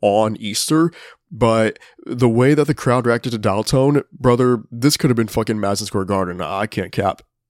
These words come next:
And I think something that makes Shame on Me so easy to get into is that it really does fit into so many different corners of what I would consider to be, like,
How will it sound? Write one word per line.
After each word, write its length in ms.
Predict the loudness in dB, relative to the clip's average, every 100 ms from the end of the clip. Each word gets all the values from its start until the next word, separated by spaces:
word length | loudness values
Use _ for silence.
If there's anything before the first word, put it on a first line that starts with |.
| _
And 140 | -2 2
I 80 |
think 160 | 2 2
something 320 | 2 2 2
that 140 | 2 0
makes 580 | 0 -2 -2 -4 -4 -6
Shame 280 | -2 0 0
on 160 | 0
Me 220 | 0 -2 -2
so 440 | 0 4 4 2 0
easy 320 | 0 2 2
to 100 | -2
get 180 | 0 0
into 540 | 0 0 2 4 4 0 -12 -20 _ _
is 180 | -2 2
that 320 | 2 2 0 0
it 140 | 0
really 400 | 0 2 2 4
does 280 | 4 4 4
fit 320 | 0 0 0
into 640 | 0 -4 -2 0 2 0 -2
so 380 | -4 0 2 2
many 280 | 2 0 0
different 340 | 0 -2 -4
corners 600 | -2 -2 0 -2 -2 -2
of 500 | -2 0 0 -2 -4 -6 -20 _
what 320 | -4 2 2
I 100 | 2
would 120 | 0
consider 360 | -2 -4 0 -2
to 180 | -2 -4
be, 460 | -2 0 0 -2
like, 320 | -4 -2 -2